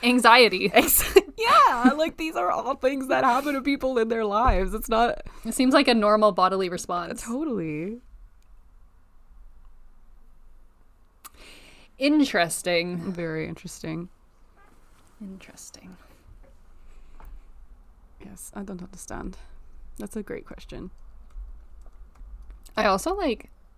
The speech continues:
Speaker 1: I, as much as I, uh, despise, you know, the vaping industry and what these people have done,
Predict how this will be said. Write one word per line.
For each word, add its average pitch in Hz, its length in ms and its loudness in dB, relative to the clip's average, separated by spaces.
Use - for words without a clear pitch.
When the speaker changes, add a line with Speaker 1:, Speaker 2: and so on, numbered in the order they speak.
Speaker 1:
I, 190 220 -6
as 202 120 -4
much 220 180 -2
as 311 120 -4
I, 196 440 -2
uh, 185 280 -4
despise, 180 960 -6
you 185 140 -8
know, 156 180 -8
the 175 140 -8
vaping 170 580 -12
industry 165 680 -12
and 175 140 -10
what - 140 -14
these 170 160 -12
people - 280 -10
have 160 220 -10
done, 175 440 -8